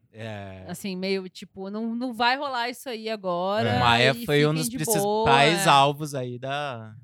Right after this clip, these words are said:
Speaker 3: Das
Speaker 1: da última
Speaker 3: manifestações.
Speaker 1: manifestação,
Speaker 2: É,
Speaker 1: né?
Speaker 2: então.
Speaker 3: Só que aí, é, só que, assim, teve, a, teve as manifestações que a gente vai discutir no segundo bloco,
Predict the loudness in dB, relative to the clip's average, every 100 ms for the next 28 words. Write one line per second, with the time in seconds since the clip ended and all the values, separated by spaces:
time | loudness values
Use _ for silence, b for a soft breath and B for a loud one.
0 | _ _ _ _ -6 -4 -4 -4 -4 -6
1 | -6 -4 -2 -2 -2 -2 -6 -12 -16 -20
2 | _ _ _ _ _ _ _ _ _ -14
3 | -12 -8 -6 -6 -6 2 4 4 2 -2
4 | -6 _ _ _ -6 -6 -4 -10 -8 -10
5 | -8 -8 -4 -4 -4 -8 -8 _ _ _
6 | -18 -16 -16 -18 -20 -20 -20 -20 -20 -20
7 | -20 -20 -14 -12 -10 -10 -8 -8 -8 -8
8 | -8 -8 0 2 2 -2